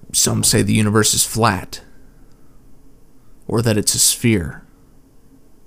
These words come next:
You know, there's a lot that can be learned from observing it with, you know, powerful telescopes, infrared and ultraviolet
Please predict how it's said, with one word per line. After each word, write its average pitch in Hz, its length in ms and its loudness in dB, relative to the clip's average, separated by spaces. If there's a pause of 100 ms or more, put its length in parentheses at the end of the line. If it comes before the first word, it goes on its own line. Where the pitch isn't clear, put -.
(2500)
You 117 80 -2
know, 117 80 2
there's 113 160 2
a 104 60 4
lot 107 440 2
that 98 140 -2
can 104 160 0
be 101 100 2
learned 104 520 0
from 98 520 -4 (800)
observing 107 640 0
it 120 180 -4 (680)
with, - 380 -4 (1000)
you 120 80 -2
know, 87 180 -4 (140)
powerful 104 400 2
telescopes, - 920 -2
infrared 101 580 0
and 95 120 -2
ultraviolet 98 680 -4